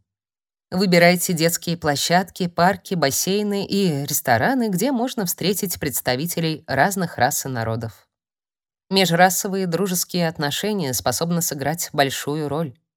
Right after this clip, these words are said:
Дружба — один из важнейших стимулов принятия расовых различий и уменьшения расовой предвзятости, говорит Дебора Ривас Дрейк, психолог и специалист в области педагогических исследований из Мичиганского университета,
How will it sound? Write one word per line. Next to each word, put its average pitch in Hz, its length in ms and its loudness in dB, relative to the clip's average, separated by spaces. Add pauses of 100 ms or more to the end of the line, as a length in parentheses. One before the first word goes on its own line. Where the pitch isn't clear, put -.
(340)
Дружба — 139 640 2 (120)
один 254 340 0
из 208 80 -2
важнейших 156 680 -2
стимулов 196 520 -4
принятия 156 600 -4
расовых 147 460 -4
различий 147 640 -2 (240)
и 220 140 0
уменьшения 208 720 0
расовой 170 440 -2
предвзятости, 123 1040 -4 (160)
говорит 160 580 2
Дебора 202 420 2
Ривас 180 320 0
Дрейк, 147 560 -4
психолог 233 680 -2 (260)
и 208 60 -4
специалист 185 760 2
в 160 60 -4
области 202 460 0
педагогических 147 920 -2
исследований 196 720 -2
из 175 200 0
Мичиганского 135 720 0
университета, 135 920 -4